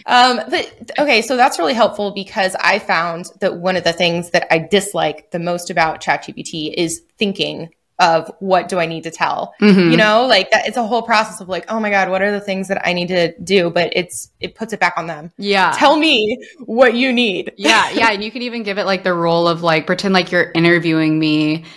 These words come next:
Speaker 2: for blank magazine about this sale that I just did. And then it'll, like, come from a perspective of, like, a journalist and pull out the s-, pull the story out of you, you know?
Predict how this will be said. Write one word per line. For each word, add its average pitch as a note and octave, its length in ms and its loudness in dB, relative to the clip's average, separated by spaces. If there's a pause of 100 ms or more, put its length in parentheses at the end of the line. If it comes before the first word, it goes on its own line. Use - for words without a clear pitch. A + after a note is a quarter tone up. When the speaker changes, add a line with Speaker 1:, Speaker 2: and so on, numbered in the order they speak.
(160)
Speaker 2:
for D#3 640 0
blank F3 420 -2
magazine E3 840 -2
about E3 460 0
this E3 240 -2
sale D#3 380 2
that D#3 140 0
I D#3 100 2
just D#3+ 320 -4
did. D#3 420 -2
And F3 140 0
then E3 100 2
it'll, D#3+ 220 2
like, D3+ 220 -2
come D#3+ 240 0
from D#3+ 340 -2 (380)
a D#3 420 -2
perspective E3+ 640 -4
of, D#3+ 140 -6
like, D#3 160 -4
a E3 40 -6
journalist D#3 760 -4
and D#3+ 100 -4
pull E3 200 0
out D#3 180 4
the D#3+ 60 -8
s-, - 160 -10 (140)
pull A#3+ 200 6
the A#3 80 2
story F#3+ 420 2
out D3+ 160 2
of C#3+ 100 -8
you, - 200 -8
you E3 160 0
know? D#3+ 360 0